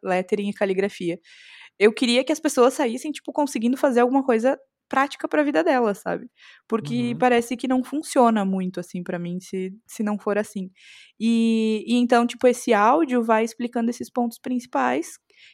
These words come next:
Speaker 1: e essa explicação, ela serve mesmo pra vida, assim, tipo, pra, pra conseguir colocar no dia a dia e conseguir se conhecer. Eu falo muito que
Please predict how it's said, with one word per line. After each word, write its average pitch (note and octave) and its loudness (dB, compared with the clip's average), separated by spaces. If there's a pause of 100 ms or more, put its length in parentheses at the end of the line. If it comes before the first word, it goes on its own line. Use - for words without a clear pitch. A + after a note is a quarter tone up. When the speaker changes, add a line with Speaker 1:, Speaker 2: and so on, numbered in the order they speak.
Speaker 1:
e D#4 2
essa A#3+ 2
explicação, A#3 -2
ela A3+ 0
serve A3+ -4 (380)
mesmo A#3 0 (100)
pra G4 2
vida, D#4+ 4
assim, G#3+ -2
tipo, G#3 -10
pra, F#3 -4 (240)
pra G3 -2
conseguir G3 -6
colocar G#3+ -2 (560)
no A#3 2
dia A3+ 6
a C#4 4
dia A#3+ 0
e F#3 -2
conseguir G3+ -2
se - -10
conhecer. G#3+ 0
Eu G#3 2
falo G#3 0
muito A3+ -4
que A#3 -4